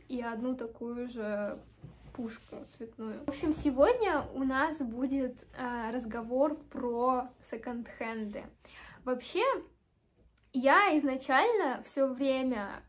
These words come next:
относилась к секонд-хендам как к чему-то второсортному, честно скажу. Я относилась к этому так, что фу,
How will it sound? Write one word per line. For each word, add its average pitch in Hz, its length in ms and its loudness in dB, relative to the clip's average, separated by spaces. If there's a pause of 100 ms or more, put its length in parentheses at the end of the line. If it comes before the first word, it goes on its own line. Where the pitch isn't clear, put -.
(680)
относилась 269 640 4
к 269 60 -6
секонд-хендам 262 920 0
как 240 220 -2
к - 80 -12
чему-то 240 800 0
второсортному, 233 1120 -2
честно 220 420 -8
скажу. 220 560 -6 (520)
Я 269 300 6
относилась 254 720 0
к - 100 -8
этому 247 380 -2
так, 269 240 4
что - 220 -8
фу, 233 580 -8